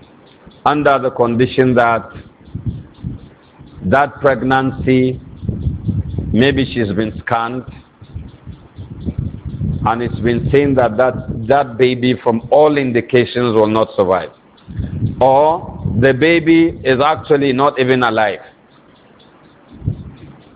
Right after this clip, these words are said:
If it's not flushed, it will harm her also. The baby is already harmed. It's no longer alive. It's not living.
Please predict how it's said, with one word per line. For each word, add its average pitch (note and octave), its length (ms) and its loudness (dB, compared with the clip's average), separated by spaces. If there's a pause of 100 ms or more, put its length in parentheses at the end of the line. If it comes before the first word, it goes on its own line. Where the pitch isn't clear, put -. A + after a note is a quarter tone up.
If C3 160 2
it's D3+ 180 2
not D#3 340 2
flushed, E3 540 0 (800)
it B2 200 2
will C3+ 140 4
harm D#3 260 0
her C#3 260 0
also. A#2 560 -2
The A#2+ 100 4
baby D#3 360 2
is C3+ 120 2
already C3+ 360 2
harmed. A2 320 -2
It's G#2+ 160 -6
no C3+ 140 0
longer B2+ 260 2
alive. A2 380 2 (920)
It's B2+ 180 2
not D3 180 2
living. C3+ 420 -2